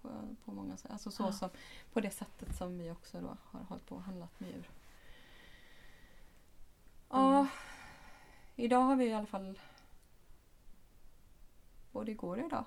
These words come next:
Speaker 1: har vi träffat lite djur.
Speaker 2: Mm.
Speaker 1: Mm, ganska mysigt med älgen igår.
Speaker 2: Mm. Den var tjusig.
Speaker 1: Ja, mycket. Och de, eller, de är så ståtliga när de drar iväg, liksom,
Speaker 2: Ja.
Speaker 1: med de här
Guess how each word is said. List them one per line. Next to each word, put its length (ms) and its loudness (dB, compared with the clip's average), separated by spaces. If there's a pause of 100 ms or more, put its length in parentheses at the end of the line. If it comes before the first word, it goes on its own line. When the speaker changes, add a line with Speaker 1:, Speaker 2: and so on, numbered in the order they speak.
Speaker 1:
har 100 -2
vi 60 0
träffat 440 -10
lite 280 -8 (1800)
djur. 420 -8 (240)
Speaker 2:
Mm. 420 0
Speaker 1:
Mm, 220 -2
ganska 280 -10
mysigt 420 -4
med 120 -8
älgen 440 -6
igår. 360 -4 (120)
Speaker 2:
Mm. 380 -2 (400)
Den 160 -8
var 100 -4
tjusig. 640 -4
Speaker 1:
Ja, 220 -6 (140)
mycket. 420 -8 (180)
Och 100 -10
de, 60 -6 (160)
eller, 260 -16 (220)
de 140 -18
är 40 -14
så 180 -16
ståtliga 640 -10
när 120 -10
de 120 -8
drar 240 -4
iväg, 480 -2
liksom, 260 -2
Speaker 2:
Ja. 160 2
Speaker 1:
med 100 -2
de 40 -2
här 80 -4